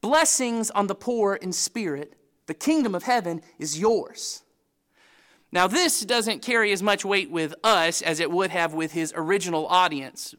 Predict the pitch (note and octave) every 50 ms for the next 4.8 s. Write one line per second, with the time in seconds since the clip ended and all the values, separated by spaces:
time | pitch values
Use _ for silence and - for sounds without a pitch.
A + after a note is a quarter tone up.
0 | - E3 F3+ F#3+ - A3+ G#3 F#3 - - - - - - - G#3+ A3 B3+ D#4 E4+
1 | E4 A3 A#3 G3 G3 B3 C4+ C4+ A3+ - - A3+ G#3+ G#3 G3+ - G3+ F#3+ F#3 E3
2 | - F3 E3 D#3+ - - D3+ - - E3+ F#3+ A3 A3+ A3 - - F3+ D#3+ D#3 D#3+
3 | E3 D#3+ D3+ - - D#3 D#3+ D#3+ D#3 - F3+ F#3 F#3+ F#3 E3+ D#3+ F3 G#3+ G#3+ G3
4 | - G3+ F#3+ F3 - - F3+ E3 - F3+ D#3+ D3+ D3+ D3+ D3